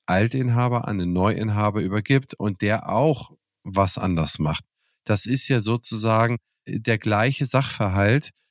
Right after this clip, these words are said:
Ja, ich sag mal so, nur dass einmal diese Person dieselbe bleibt und beim anderen Mal ist es eine andere Person. Natürlich, diese Änderung geht nicht jeder mit und du hast nun mal jetzt die Erfahrung gemacht, dass es so ist und ich glaub, das kann man als Learning super weitergeben,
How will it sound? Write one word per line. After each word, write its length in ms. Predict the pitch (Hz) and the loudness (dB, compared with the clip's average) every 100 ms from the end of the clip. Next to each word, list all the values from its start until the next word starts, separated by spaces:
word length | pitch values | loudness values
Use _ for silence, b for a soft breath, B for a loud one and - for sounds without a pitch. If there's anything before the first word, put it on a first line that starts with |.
| _ | _
Ja, 140 | 123 117 | 0 2
ich 160 | 113 | 0
sag 140 | 123 120 | -2 0
mal 120 | 117 | 0
so, 200 | 113 107 | 0 0
nur 260 | 104 113 | 2 2
dass 320 | 117 113 - - | 2 -4 -8 -2
einmal 300 | 113 110 101 | 2 2 2
diese 300 | 101 98 - | 0 -2 -2
Person 340 | 113 98 107 | 0 2 0
dieselbe 400 | 98 95 101 113 | 0 0 0 0
bleibt 300 | 117 117 - | 0 0 -2
und 100 | 110 | -6
beim 240 | - 104 98 | -2 0 0
anderen 240 | 107 104 | 0 0
Mal 200 | 104 104 | 0 0
ist 200 | 110 - | -2 -2
es 260 | 104 - 104 | -2 -2 -2
eine 120 | 98 | -2
andere 240 | 104 101 | 0 0
Person. 380 | - 98 117 87 - _ _ _ - | 0 0 0 0 -4 _ _ _ -4
Natürlich, 760 | 110 107 - 151 104 90 - _ - | -2 -2 2 2 2 0 -8 _ 0
diese 260 | 107 113 | 2 2
Änderung 400 | 85 107 107 104 | 0 0 0 -2
geht 240 | 98 120 120 - | 2 2 2 -2
nicht 320 | 101 90 - | -2 -2 -2
jeder 260 | 95 92 85 | 2 2 2
mit 280 | 87 87 - | 2 0 -2
und 260 | 98 95 | -4 -2
du 160 | 107 98 | -2 0
hast 280 | 117 - - | 0 0 0
nun 160 | 107 | 2
mal 200 | 107 104 | 2 2
jetzt 380 | 101 101 - - | 2 0 -2 -4
die 40 | 76 | -4
Erfahrung 400 | 98 101 104 101 | -2 -2 -2 -2
gemacht, 340 | 92 113 - | 0 0 0
dass 180 | - 92 | -8 -4
es 120 | 107 | -2
so 100 | - | 0
ist 220 | 85 131 110 | 0 0 0
und 100 | 95 | -2
ich 100 | - | -4
glaub, 180 | 101 | -4
das 140 | - - | -4 -4
kann 140 | 107 | 0
man 100 | 104 | 0
als 220 | 98 - | 0 -2
Learning 240 | 101 107 101 | 0 2 0
super 320 | 98 98 95 | -2 -2 0
weitergeben, 480 | 107 107 92 95 | 2 2 2 0